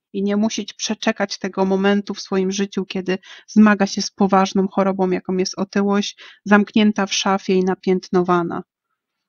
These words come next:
To jest dyskryminacja taka jak każde inne i należy ją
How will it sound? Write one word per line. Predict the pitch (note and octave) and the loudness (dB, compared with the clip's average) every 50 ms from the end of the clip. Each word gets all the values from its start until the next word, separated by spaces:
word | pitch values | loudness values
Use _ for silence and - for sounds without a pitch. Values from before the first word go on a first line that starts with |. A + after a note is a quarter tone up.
| _ _ | _ _
To | - B3+ B3 | 4 6 6
jest | B3+ B3+ B3 - - G#3 G3+ | 6 4 2 0 -6 -6 -4
dyskryminacja | A#3 G#3+ - - - G3+ G3+ G3 G3 G3+ G3 G3+ - - - G3 | -4 -4 -4 -4 -2 0 2 2 4 2 2 0 0 -2 -4 -4
taka | - - G#3+ - - F3+ | -2 -2 -2 -2 0 0
jak | F3+ F#3+ - - - | 0 0 0 -4 -6
każde | - - G3 G3 G3 F#3 G3 | -4 -4 -2 -2 -2 -2 -2
inne | - - G#3 G#3 G3+ G3 F#3 F3+ F3 F3 F#3+ - - | 0 2 2 4 4 4 4 4 2 2 0 0 2
i | G#3+ G#3 | 2 4
należy | G3+ G3 G3 G3+ G3+ G3 - G3+ G3 | 4 4 4 2 0 0 0 0 0
ją | F#3+ F#3 F#3 F#3 F#3 F#3+ | 2 2 2 2 2 2